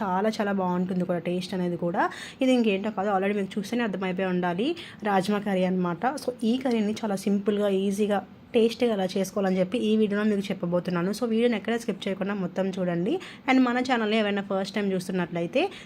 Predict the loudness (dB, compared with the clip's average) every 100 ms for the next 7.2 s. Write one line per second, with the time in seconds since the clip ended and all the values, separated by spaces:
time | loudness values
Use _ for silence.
0 | -10 0 0 0 -2 -6 -4 -4 -2 -2
1 | -2 -2 -2 -2 -2 0 0 0 -2 -2
2 | -2 -2 -2 -2 -4 -4 -4 -2 -2 0
3 | 0 -2 -10 -18 -8 -4 -2 2 2 4
4 | 4 4 2 2 2 2 2 0 0 0
5 | 0 0 0 0 2 2 2 2 2 2
6 | 2 0 0 0 2 2 0 -4 0 2
7 | 4